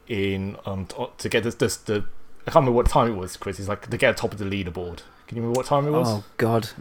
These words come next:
Speaker 2: no! I should know. It should
Speaker 1: But
Speaker 2: be
Speaker 1: un-,
Speaker 2: fucking
Speaker 1: it was
Speaker 2: ingrained
Speaker 1: like
Speaker 2: in my
Speaker 1: thirty
Speaker 2: brain.
Speaker 1: s-,
Speaker 2: But
Speaker 1: it was like thirty seconds or something
Speaker 2: Yeah,
Speaker 1: crazy like
Speaker 2: yeah.
Speaker 1: that, wasn't it? Um, so, and this is
Speaker 2: Uh,
Speaker 1: one I, I hinted at
Speaker 2: is it
Speaker 1: earlier. where,
Speaker 2: one,
Speaker 1: uh,
Speaker 2: one twenty-five or one thirty or something like?
Speaker 1: Yeah, it was something,
Speaker 2: Yeah.
Speaker 1: something
Speaker 2: Anyway.
Speaker 1: like that.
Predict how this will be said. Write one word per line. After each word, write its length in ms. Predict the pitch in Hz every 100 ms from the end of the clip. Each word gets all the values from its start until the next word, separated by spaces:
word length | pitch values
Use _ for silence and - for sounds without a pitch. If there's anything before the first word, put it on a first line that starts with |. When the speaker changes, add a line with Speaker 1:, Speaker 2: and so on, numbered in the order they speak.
| -
Speaker 2:
no! 280 | 117 120 117
I 60 |
should 260 | 120 - 143
know. 200 | 127 117
It 100 | -
should 160 | - 123
Speaker 1:
But 20 |
Speaker 2:
be 60 |
Speaker 1:
un-, 120 | 135 170
Speaker 2:
fucking 120 | 139
Speaker 1:
it 40 |
was 20 |
Speaker 2:
ingrained 240 | 127 139 143
Speaker 1:
like 80 | 147
Speaker 2:
in 60 |
my 60 | 135
Speaker 1:
thirty 140 | 190
Speaker 2:
brain. 260 | 123 151 156
Speaker 1:
s-, 80 | -
Speaker 2:
But 200 | 120 -
Speaker 1:
it 40 | -
was 140 | 151
like 100 | 185
thirty 400 | - 196 175 160
seconds 460 | - 135 - 101 98
or 80 |
something 240 | 92 98 123
Speaker 2:
Yeah, 260 | 113 104 104
Speaker 1:
crazy 360 | - 95 95
like 100 | 92
Speaker 2:
yeah. 80 | 101
Speaker 1:
that, 80 | 98
wasn't 200 | 90 87
it? 220 | - -
Um, 460 | 117 113 110 107 107 - - - - - - - - -
so, 280 | - 147 147 160
and 80 |
this 100 | 165
is 100 | 165
Speaker 2:
Uh, 80 | 170
Speaker 1:
one 100 | 131
I, 220 | 110 107 117
I 80 |
hinted 240 | 110 104 95
at 100 | 120
Speaker 2:
is 140 | 135
it 40 | 107
Speaker 1:
earlier. 40 |
where, 280 | 104 104 95 -
Speaker 2:
one, 200 | 185 196
Speaker 1:
uh, 240 | 120 117
Speaker 2:
one 120 | 117 -
twenty-five 640 | 196 196 - 185 190 190
or 80 | 170
one 140 | 175
thirty 420 | - 175 175 -
or 60 | 180
something 320 | - 170 175
like? 140 | 180 - - - - - - -
Speaker 1:
Yeah, 260 | 175 165 151
it 60 | 160
was 100 | 160
something, 220 | 156 135
Speaker 2:
Yeah. 140 | 104 -
Speaker 1:
something 360 | 139 101 98
Speaker 2:
Anyway. 160 | 104 90
Speaker 1:
like 80 | 90
that. 260 | 85 -